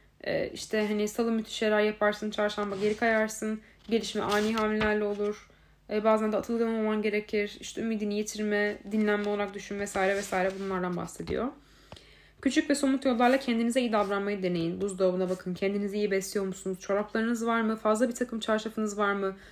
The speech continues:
Yeni bir ev bitkisine ne dersiniz? Ya da işe araba sürerken uzun yolda kullanabileceğiniz bir termos. Eski giysilerinizden bir kısmını atmayı deneyin. Her şeyi tutmak zorunda değilsiniz.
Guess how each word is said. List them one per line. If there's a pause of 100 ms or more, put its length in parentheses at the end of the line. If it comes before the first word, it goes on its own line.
(220)
Yeni
bir
ev
bitkisine
ne
dersiniz?
Ya
da
işe
araba
sürerken
uzun
yolda
kullanabileceğiniz
bir
termos.
Eski
giysilerinizden
bir
kısmını
atmayı
deneyin.
Her
şeyi
tutmak
zorunda
değilsiniz.